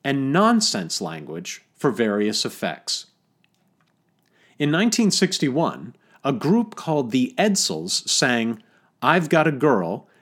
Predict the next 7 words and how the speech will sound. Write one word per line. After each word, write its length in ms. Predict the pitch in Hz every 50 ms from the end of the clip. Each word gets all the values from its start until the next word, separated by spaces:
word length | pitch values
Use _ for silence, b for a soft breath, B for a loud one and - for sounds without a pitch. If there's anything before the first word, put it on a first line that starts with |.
| b b b
Named 440 | 101 113 123 120 120 117 113 107 - - _ _ _ _ _ _
Rama 460 | - 90 92 110 127 151 165 180 185
Lama, 600 | 180 170 135 123 120 110 98 92 90 87 95 - _ _ _ _
Rama 460 | - 87 92 113 123 131 135 139 139
Lama 400 | 135 123 113 110 107 107 107 110
Ding 260 | 104 - 123 120 117 107
Dong." 380 | 98 92 80 69 67 65 -